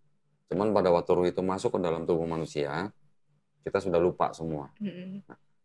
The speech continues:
Speaker 1: jika hari ini Karin sudah mengenal dan juga sudah bersaksi kembali bahwa la ilaha illallah,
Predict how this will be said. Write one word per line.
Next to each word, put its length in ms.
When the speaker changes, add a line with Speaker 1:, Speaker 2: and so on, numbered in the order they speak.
Speaker 1:
jika 320
hari 420
ini 200
Karin 340
sudah 300
mengenal 420
dan 160
juga 200
sudah 200
bersaksi 800
kembali 640
bahwa 720
la 240
ilaha 400
illallah, 500